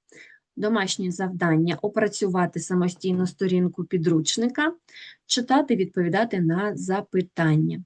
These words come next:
Народні прикмети. Сильний в-, сильний вітер — буде дощ. У жовтні вітер із сходу — буде холодна зима. Як вітер крутить, то погода засмутить.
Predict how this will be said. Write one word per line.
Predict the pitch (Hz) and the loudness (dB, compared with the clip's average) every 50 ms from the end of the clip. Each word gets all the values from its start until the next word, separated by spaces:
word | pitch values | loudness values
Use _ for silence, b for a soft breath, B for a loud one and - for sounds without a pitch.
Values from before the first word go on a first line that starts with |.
| _ - | _ -4
Народні | 196 190 202 220 262 294 269 269 254 233 | 0 2 4 4 4 4 4 6 4 4
прикмети. | 233 - 208 196 - 175 165 156 156 151 - - - - | 4 2 -2 -2 -2 0 0 0 0 -2 -6 -12 -18 -16
Сильний | - - - - 240 247 240 240 240 240 233 | -16 -6 0 2 4 6 8 8 8 8 6
в-, | 233 233 - - _ | 4 0 -8 -10 _
сильний | - - - - 240 247 240 233 233 226 226 | -18 -10 -2 0 2 6 6 8 8 6 6
вітер — | 233 277 339 339 - 214 180 | 6 6 6 6 4 0 -2
буде | 165 175 233 277 233 220 185 | -2 0 0 0 2 2 0
дощ. | 160 175 165 156 160 156 - - - B B B B B B | -2 -2 -2 -4 -4 -4 -8 -12 -16 B B B B B B
У | B 190 208 | B 0 0
жовтні | 208 208 247 254 269 254 - 233 220 214 | 2 2 0 -2 -2 0 0 0 0 2
вітер | 214 240 240 233 - 214 208 | 0 0 -2 0 -2 -2 -2
із | 190 - 208 190 - | -2 -2 -4 -6 -8
сходу — | - - 277 302 339 269 190 170 | -4 0 2 2 4 4 2 2
буде | 160 170 175 160 170 | 2 2 2 2 0
холодна | 170 170 - 170 165 160 175 202 233 240 220 202 | 0 -2 -2 -2 0 0 0 0 0 0 -2 -2
зима. | 170 175 170 156 156 156 165 - - _ _ B B B B B B | 0 0 0 2 2 0 -2 -4 -10 _ _ B B B B B B
Як | 202 208 220 214 - | 2 2 2 2 2
вітер | 233 254 269 269 240 226 226 - | 2 2 4 4 2 0 0 -2
крутить, | - 247 294 320 330 - 240 - - | -2 0 0 0 2 0 -4 -4 -4
то | - 196 185 | -6 -8 -4
погода | - 185 175 170 170 185 196 233 226 220 226 226 220 - _ - | -2 -2 -2 0 0 0 0 0 2 2 2 2 2 0 _ -8
засмутить. | 185 170 180 190 185 180 - - 185 175 165 165 160 151 - 165 160 - | -6 -4 -2 -2 -2 -2 0 2 2 4 4 4 2 0 -2 -8 -10 -12